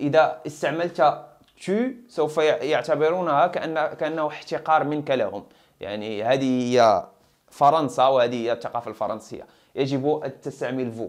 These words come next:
وكذلك في اللغة الإسبانية نفس الشيء، فو هي أكثر، آه، رسمية وأكثر احتراما، وسوف تشاهدون في البرامج التلفزيونية حينما يكون أشخاص يتكلمون بينهم سوف يستعملون فو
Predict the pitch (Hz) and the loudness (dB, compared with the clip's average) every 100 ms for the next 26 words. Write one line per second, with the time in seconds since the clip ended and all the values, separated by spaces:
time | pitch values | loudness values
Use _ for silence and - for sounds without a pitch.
0 | - 127 - 175 196 196 170 160 156 165 | -10 -2 6 6 6 2 4 4 0 -6
1 | - 151 147 147 147 - 104 - _ _ | 0 0 0 -4 -6 -12 -14 -16 _ _
2 | _ _ _ - - - - - 127 135 | _ _ _ -18 -18 -20 -18 -12 -6 -2
3 | 185 - - _ _ 120 135 151 185 185 | 0 -2 -10 _ _ -8 -4 -2 -2 -8
4 | - 160 170 - _ _ _ 123 131 127 | 0 0 0 -10 _ _ _ -4 -2 -2
5 | 117 - 151 180 151 139 127 143 156 170 | -4 0 0 0 0 -2 2 2 0 -2
6 | - 170 - - 139 131 165 139 139 151 | -4 -4 -4 -6 -2 0 0 0 -2 -4
7 | 151 _ _ _ 120 139 139 170 160 156 | -10 _ _ _ 2 4 4 2 -4 -6
8 | - 165 151 170 165 131 139 151 160 147 | -2 -2 0 -4 -6 0 2 2 -2 -6
9 | 143 147 143 127 160 151 143 147 147 - | -8 -6 -6 -6 -6 -4 -2 -2 -4 -18
10 | _ - - 151 151 143 143 147 156 147 | _ -18 -10 -4 0 2 0 0 -4 -4
11 | - - - - 147 - 147 143 - 135 | -6 -10 -8 -6 -6 2 2 2 -6 -8
12 | 135 135 139 147 147 131 139 143 147 147 | -6 -4 -2 -2 -2 -2 0 -2 -2 -8
13 | 143 143 143 127 139 147 139 139 | -6 -8 -8 -6 -4 -4 -2 -2